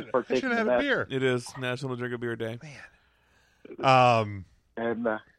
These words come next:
Speaker 1: you don't have the, you don't have the
Speaker 2: I
Speaker 1: gates, uh, did you not have gates there at Hotten-, Hottenstein Estates? Keep the
Speaker 2: You know
Speaker 1: neighbors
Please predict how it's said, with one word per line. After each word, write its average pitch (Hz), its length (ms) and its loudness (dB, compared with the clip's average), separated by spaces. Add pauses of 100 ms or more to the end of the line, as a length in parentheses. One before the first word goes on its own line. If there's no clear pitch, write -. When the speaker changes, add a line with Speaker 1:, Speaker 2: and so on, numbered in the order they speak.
(360)
Speaker 1:
you 165 120 4
don't 220 160 6
have 226 160 2
the, 220 60 -4
you 214 100 2
don't 214 140 2
have 208 120 2
the 196 60 2
Speaker 2:
I 175 40 -8
Speaker 1:
gates, 196 420 -2
uh, 170 460 0
did 160 160 -8
you 180 100 0
not 190 140 4
have 180 160 2
gates 180 300 0
there 214 180 4
at 226 80 0
Hotten-, 214 300 0
Hottenstein 202 520 -4
Estates? 202 460 -8 (920)
Keep 170 220 -10
the 180 60 2
Speaker 2:
You 175 60 4
know 160 100 8
Speaker 1:
neighbors 190 180 4